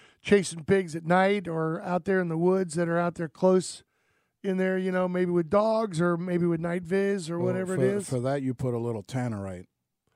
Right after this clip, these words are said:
Speaker 2: you know?
Speaker 1: <laughs>
Speaker 2: Get 'em all. That's what
Speaker 1: What?
Speaker 2: Sarasota needs right there, a little tannerite.
Speaker 1: Um, I don't think that, uh, the little parks director will, uh, go for that.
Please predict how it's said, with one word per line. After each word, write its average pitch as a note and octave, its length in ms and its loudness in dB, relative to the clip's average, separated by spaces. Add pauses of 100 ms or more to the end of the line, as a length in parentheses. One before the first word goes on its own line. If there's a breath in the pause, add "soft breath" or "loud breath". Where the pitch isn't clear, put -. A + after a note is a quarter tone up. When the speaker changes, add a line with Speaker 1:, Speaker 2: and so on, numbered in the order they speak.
(280)
Speaker 2:
you G#2+ 120 -16
know? A2 220 -10 (460)
Speaker 1:
<laughs> - 1800 -12
Speaker 2:
Get B2+ 180 -4
'em A#2 100 -6
all. A#2 320 -4 (480 loud breath)
That's C4+ 120 -2
what C#4 80 2
Speaker 1:
What? C#4 160 0
Speaker 2:
Sarasota C#3 600 -2
needs A#2 300 -8
right A#2 180 -4
there, A#2 220 -4
a G#2+ 40 -6
little A2 220 -4
tannerite. G#2 520 -10 (320)
Speaker 1:
Um, F#3 540 -4 (600)
I F#3+ 120 -6
don't A#3+ 320 -2
think A#3 220 -2
that, G3 220 -4
uh, F3+ 280 4
the E3+ 160 -4
little F3 320 -4
parks - 420 -6
director E3+ 580 -2
will, D#3+ 340 -2
uh, D3+ 240 -6 (600)
go E3+ 180 0
for C#3+ 140 -6
that. - 260 -10